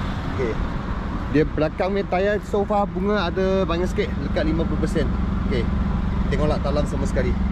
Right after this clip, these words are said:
Okey, so sekarang kita tengok dalam. Okey, nampak dia seat dulu. Ha, so seat dia so okey lagi. Dia cuba ada kotor sikit lah. Nanti kita tak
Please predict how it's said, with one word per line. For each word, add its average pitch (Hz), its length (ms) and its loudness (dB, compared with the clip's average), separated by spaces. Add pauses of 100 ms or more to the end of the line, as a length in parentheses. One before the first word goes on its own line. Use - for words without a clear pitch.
(1200)
Okey, 139 240 2
so 202 160 2
sekarang 185 240 0
kita 190 160 0
tengok 180 240 0
dalam. 147 240 0 (2750)
Okey, 139 160 2
nampak 139 400 0
dia 160 80 0
seat 190 240 -4
dulu. 160 240 2 (880)
Ha, 113 240 0
so 170 160 0
seat - 240 0
dia 175 160 2
so 170 240 0
okey 170 160 0
lagi. 147 320 0 (1040)
Dia 143 160 2
cuba 156 320 2
ada 165 80 0
kotor 165 320 0
sikit - 240 -2
lah. 202 80 0 (160)
Nanti 139 160 0
kita 160 400 2
tak 147 160 -2